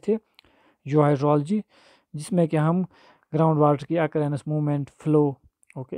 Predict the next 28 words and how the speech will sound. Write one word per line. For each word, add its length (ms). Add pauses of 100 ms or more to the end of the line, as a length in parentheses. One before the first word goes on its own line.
एक्वीफर्स 500
के 120
बारे 220
में 100
पढ़ते 320
हैं। 180 (1120)
So 320 (260)
what 280
is 100 (100)
ground 300
water? 340
पहले 320
हम 340 (760)
ये 140
देखेंगे 460
कि 100 (320)
ग्राउंड 340
वाटर, 200
जिसको 280
हम 120 (120)
अंडरग्राउंड 840
वाटर 400
भी 140
कहते 380
हैं, 60
उसकी 280
डेफिनेशन 680
क्या 200